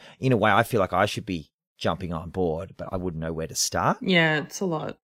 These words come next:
Speaker 1: As an artist, Mike, uh, uh, is there anything that you, maybe even walking away from this conversation today, where you're like, "Hmm, I might sort of, uh, I guess, uh, what's the word, I div-, diversify my artistic port-, portfolio by sort of dipping your toe in there while you, especially while you're in L A or, or, or any oth-, sort of, you know, other opportunities that present themselves?"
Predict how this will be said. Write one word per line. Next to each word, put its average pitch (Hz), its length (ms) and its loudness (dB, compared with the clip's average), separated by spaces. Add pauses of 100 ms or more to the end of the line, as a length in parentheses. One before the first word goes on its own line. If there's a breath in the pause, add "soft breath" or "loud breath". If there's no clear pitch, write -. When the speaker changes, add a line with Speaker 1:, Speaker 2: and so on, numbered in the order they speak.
Speaker 1:
As 127 160 4
an 110 80 0
artist, 113 400 2
Mike, 98 340 0
uh, 110 140 -2
uh, 113 120 4 (100)
is 110 140 0
there 107 80 4
anything 104 420 0
that 95 220 -2
you, 95 240 0
maybe 98 240 -4
even 95 280 0
walking 90 260 -2
away 87 100 0
from 87 160 -4
this 92 120 -4
conversation 85 480 -4
today, 80 260 -4
where 78 120 -4
you're 85 120 -2
like, 82 260 -2 (200)
"Hmm, 117 240 2
I 113 60 2
might 107 360 6 (540 soft breath)
sort 107 320 -4
of, 90 140 -6
uh, 85 260 -2
I 90 60 -8
guess, 90 340 -4
uh, 87 140 -8
what's 85 220 -6
the 87 80 -8
word, 87 120 -4
I 85 80 -6
div-, 85 300 -6
diversify 90 720 -2
my 82 320 -4 (260 soft breath)
artistic 98 480 -4
port-, - 220 -2 (120)
portfolio 95 640 4
by 98 600 4 (340 loud breath)
sort 113 160 -6
of 95 40 -8
dipping 104 260 -4
your 101 80 -2
toe 104 220 2
in 101 120 -2
there 110 120 2
while 107 220 4
you, 107 60 0
especially 110 320 -4
while 95 120 4
you're 92 140 -2
in 90 60 -2
L 90 180 0
A 98 140 2
or, 87 120 0
or, 90 340 -2
or 92 120 -6
any 90 180 -6
oth-, - 140 -10
sort - 160 -8
of, 90 120 -6
you 87 200 -10
know, 87 60 -2
other 92 260 0
opportunities 92 440 -4
that 95 140 -8
present 92 260 -8
themselves?" 143 480 -6